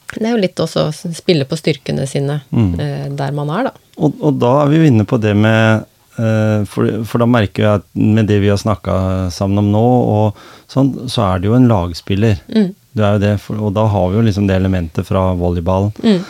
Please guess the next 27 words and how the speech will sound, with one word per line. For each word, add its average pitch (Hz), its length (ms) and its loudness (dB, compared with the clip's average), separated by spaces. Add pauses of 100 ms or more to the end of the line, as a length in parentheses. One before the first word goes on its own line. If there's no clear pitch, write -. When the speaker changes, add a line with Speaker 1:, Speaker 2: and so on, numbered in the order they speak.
(220)
Speaker 2:
Eh, 98 540 4
sandvolleyball 92 760 0 (100)
blant 95 240 -2
annet, 95 180 0
så 117 140 -2
var 98 160 2
det 98 60 2
jo 98 260 0 (340)
også 113 220 0
lag 104 480 2
på 123 80 0
en 123 120 6
måte, 123 280 2
men 120 180 4
det 110 80 4
var 113 120 2
bare 101 220 2
at - 100 -6
den 101 100 0
var 95 80 0
ikke - 160 -8
så 98 100 0
mange 101 220 0
Speaker 1:
Nei. - 100 0
Speaker 2:
på - 300 -2
banen. 101 280 0
Speaker 1:
<laughs> - 300 -6